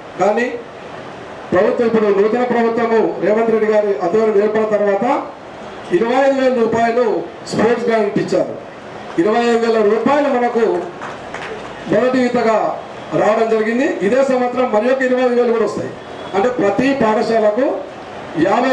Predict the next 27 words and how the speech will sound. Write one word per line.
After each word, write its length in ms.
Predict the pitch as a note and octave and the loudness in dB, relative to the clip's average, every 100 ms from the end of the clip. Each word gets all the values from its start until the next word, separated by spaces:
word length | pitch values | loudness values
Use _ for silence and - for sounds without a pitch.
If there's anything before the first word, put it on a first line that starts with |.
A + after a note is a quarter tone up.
| B3 | 2
వేల 140 | A#3+ A3+ | 4 2
రూపాయల 380 | A3 A#3 B3+ A#3+ G3+ - - - - - - | 2 2 2 2 0 -2 -8 -14 -14 -8 -2
స్పోర్ట్స్ 400 | - B3 C4 A#3+ | 2 2 2 0
కోటా 360 | A#3 A#3 A3 G#3 - - - - - - G3 | 2 2 2 2 -2 -8 -14 -14 -14 -4 0
గవర్నమెంట్ 360 | G#3+ B3 B3 A#3 | 2 2 2 0
కండక్టర్కి 580 | A3+ A#3+ A3+ A3+ A#3 A#3 - F#3+ | 2 2 2 0 0 -2 0 0
రెండు 160 | B3 C4+ | 0 0
లక్షల 220 | C4+ B3+ A#3+ | 2 2 2
రూపాయలు 220 | A#3 A3+ | 2 2
కూడా 120 | A3+ F#3 | 2 2
గ్యారెంటీ 300 | G3 G3 F3+ E3+ | 2 2 2 0
చేశారు. 320 | C#3 C3 A#2 - - - - - | 0 -2 -4 -8 -12 -14 -10 -2
అంటే 120 | C4 B3 | 0 2
ఈ 20 | G3+ | 2
సందర్భంగా 520 | G#3 A#3 A#3+ A#3+ A#3+ B3 | 0 2 0 2 2 2
మీకు 220 | A3+ A3+ A3+ F#3+ - | 0 0 2 2 0
ప్రతి 240 | G#3 G3+ C4 A3 | 0 0 0 0
విషయంలో 440 | G#3 B3 B3+ B3+ C#4 - - - - D3 | 0 0 2 2 2 0 -8 -14 -10 -2
మాకు 200 | F#3+ A#3+ A#3 | 0 2 2
కూడా 180 | C4 A#3+ | 2 2
మీరు 220 | A3+ A#3+ A3 F3+ - - - - G#3+ | 2 4 2 0 -6 -14 -10 -2 0
ఆరు 140 | A#3+ A#3 | 2 0
గ్యారెంటీలు 460 | A3 A3+ A#3 A#3 F3+ | 0 2 0 -2 -2
ఇచ్చారు. 320 | G#3+ G3+ - - - - - - - - - - - - | 0 0 0 -8 -16 -18 -16 -16 -14 -14 -14 -14 -8 -2
స్పోర్ట్స్ 360 | - A#3 - | 2 2 2
కోటా 220 | A#3 A#3 A#3 | 0 2 0
పిల్లలందరికీ 680 | A3 A3 G#3+ G#3+ A3+ G#3+ | 0 2 2 2 0 0